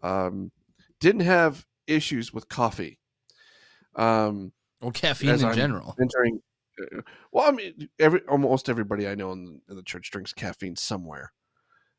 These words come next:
Speaker 1: Um, so my wife and I both do. I mean, I'm, I'm a Doctor Pepper guy. She's a Diet Coke person. I mean, yeah.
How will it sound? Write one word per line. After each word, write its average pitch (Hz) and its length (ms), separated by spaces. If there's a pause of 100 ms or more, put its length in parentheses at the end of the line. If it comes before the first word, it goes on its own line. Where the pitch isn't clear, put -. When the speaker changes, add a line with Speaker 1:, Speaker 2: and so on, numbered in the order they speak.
(100)
Speaker 1:
Um, 98 540 (920)
so 92 440
my 131 140
wife 123 260
and 104 100
I 92 60
both 85 320
do. 87 160
I 95 40
mean, 101 180
I'm, 107 180
I'm 113 160
a 110 40
Doctor 101 320
Pepper - 300
guy. 104 280
She's 110 200
a 101 60
Diet 104 380
Coke - 280
person. 98 640
I 104 100
mean, 90 400 (960)
yeah. 92 280